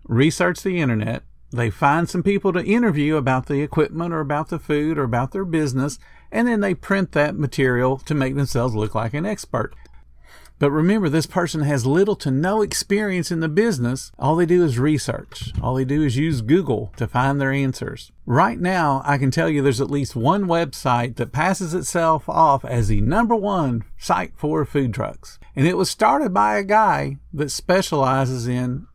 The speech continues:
internet marketing. He wrote a handful of blog posts acting as if he's a food truck expert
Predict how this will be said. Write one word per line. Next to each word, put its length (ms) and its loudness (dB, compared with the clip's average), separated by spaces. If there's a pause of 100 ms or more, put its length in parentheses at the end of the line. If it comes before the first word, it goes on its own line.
internet 400 2
marketing. 560 -4 (100)
He 160 6
wrote 180 6
a 60 2
handful 540 2
of 100 0
blog 380 4
posts 500 0
acting 400 -2
as 100 0
if 140 2
he's 180 0
a 60 0
food 260 0
truck 280 -2
expert 560 -4